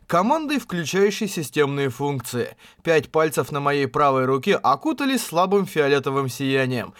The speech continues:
показывая, что команды управления системой загружены и готовы к исполнению. Выпрямив указательный палец и не сильно согнув остальные, я произнес: "Generate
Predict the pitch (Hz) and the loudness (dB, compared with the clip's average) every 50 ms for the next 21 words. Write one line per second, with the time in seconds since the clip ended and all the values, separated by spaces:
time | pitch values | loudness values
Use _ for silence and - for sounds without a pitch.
0 | - - - 170 160 - - 208 220 175 170 151 139 139 131 123 - - 349 330 | -14 -6 -2 0 0 0 2 0 2 2 2 2 2 2 0 0 0 0 -2 0
1 | - 220 180 175 202 226 233 226 208 226 - 156 131 156 151 151 143 147 156 151 | 2 2 0 2 2 2 2 2 2 2 0 0 0 2 2 2 2 2 0 0
2 | 147 143 139 131 - 143 127 - - 156 143 135 135 127 120 139 135 135 185 247 | 0 -2 -4 -4 -4 -8 -8 -2 -2 -2 0 0 -2 -2 0 0 0 2 2 0
3 | 254 214 233 233 226 214 208 - 269 254 226 226 214 - 156 156 151 156 - 151 | 0 2 2 2 2 2 0 0 -2 0 0 0 2 2 2 2 2 0 -2 -2
4 | 127 - - 151 139 139 135 139 139 135 131 127 123 110 82 - - _ _ _ | -6 -2 0 2 2 2 2 0 -2 -4 -2 -4 -4 -6 -6 -10 -14 _ _ _
5 | _ _ - - 151 147 160 247 262 226 208 180 170 165 143 - - 175 - - | _ _ -2 -2 0 2 2 2 2 2 2 0 0 -2 -4 -4 -4 -4 -2 0
6 | 165 151 151 180 165 160 151 147 147 139 123 - 160 170 190 180 147 123 - - | 0 0 0 0 -2 -2 -2 -2 -4 -6 -4 0 0 2 2 2 0 -2 -4 -4
7 | - 196 208 233 240 233 302 294 285 262 196 - - 247 151 165 170 143 - 143 | -2 0 0 0 0 -2 -4 -4 -2 -2 -2 0 0 -2 -2 -2 -4 -4 -4 -6
8 | 131 - - 139 139 139 156 190 220 226 220 180 131 139 185 247 240 - 233 196 | -6 -2 -2 -2 -2 0 0 0 2 2 2 0 0 0 0 0 0 2 2 2
9 | 160 147 123 117 127 135 131 123 110 - - _ _ _ _ _ _ - 107 113 | 2 2 -2 -4 -4 -2 -2 -2 -4 -6 -10 _ _ _ _ _ _ -16 -14 -8
10 | 113 139 165 175 190 208 220 240 247 240 - - | -2 -2 0 2 2 2 4 4 2 2 -2 -4